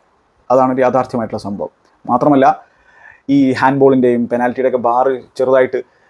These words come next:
ആ, പ്രീമിയർ ലീഗ് റേസ് ചെയ്തിട്ടുണ്ട്, അതിലേക്ക് ഞാൻ വരാം. അപ്പോൾ ഈ ഒരു സിറ്റുവേഷൻ നമ്മൾ നോക്കിക്കഴിഞ്ഞാൽ മലോ ഗുസ്സോ റൈറ്റ് സൈഡിൽ നിന്ന് ബോക്സിലേക്ക് റൺ ചെയ്ത് വന്നിട്ടുണ്ടായിരുന്ന എൻസോയെ പിക്ക് ചെയ്യുന്നു. പക്ഷേ എൻസോയെ പുറകിൽ നിന്ന് വന്നിട്ട് സാവിയോ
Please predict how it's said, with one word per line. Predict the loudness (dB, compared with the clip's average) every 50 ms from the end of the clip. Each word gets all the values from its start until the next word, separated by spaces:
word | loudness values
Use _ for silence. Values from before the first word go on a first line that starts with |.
| _ _ _ -10 -6
ആ, | -6 -6 -4 -4
പ്രീമിയർ | -2 0 2 2 2
ലീഗ് | 2 4 4
റേസ് | 4 4 2 0
ചെയ്തിട്ടുണ്ട്, | -2 -2 -4 -4 -4 -2
അതിലേക്ക് | -2 -2 -2 -4 -4 -6
ഞാൻ | -10 -8 -4 0
വരാം. | 0 2 2 2 0 -4
അപ്പോൾ | -8 -6 -4 -4
ഈ | -2 0 2
ഒരു | 4 4 2 2 -2 -8
സിറ്റുവേഷൻ | -16 -10 -6 -6 -6 -6 -6
നമ്മൾ | -6 -4 -4 -4
നോക്കിക്കഴിഞ്ഞാൽ | -4 -6 -8 -10 -10 -10 -10 -12 -12 -14 -12 -6
മലോ | 0 2 2 2
ഗുസ്സോ | 0 -2 -2 -2 -2 -2
റൈറ്റ് | -2 -4 -2
സൈഡിൽ | -2 -2 -2
നിന്ന് | -4 -6 -8 -12 -18 _ -20 -12 -8
ബോക്സിലേക്ക് | -8 -8 -6 -4 -4 -2 -2 -2 -4
റൺ | -4 -4
ചെയ്ത് | -4 -4 -4
വന്നിട്ടുണ്ടായിരുന്ന | -4 -4 -8 -10 -10 -10 -8 -10 -10 -10 _ _ -20 -16 -12 -8
എൻസോയെ | -6 -2 0 0 0 0 -2
പിക്ക് | -4 -8 -4 -4
ചെയ്യുന്നു. | -4 -4 -4 -6 -8 -10 _ _ _ _ -6
പക്ഷേ | -2 0 0 0 0
എൻസോയെ | 0 0 2 2 0 0 -4
പുറകിൽ | -4 -4 -2 -2 0 0 0 0
നിന്ന് | 0 0 0 -2
വന്നിട്ട് | -2 -2 -4 -6 -4 -4 -4 -4 -4 -6 _ _ _ -12 -8
സാവിയോ | -6 -4 -2 0 0 0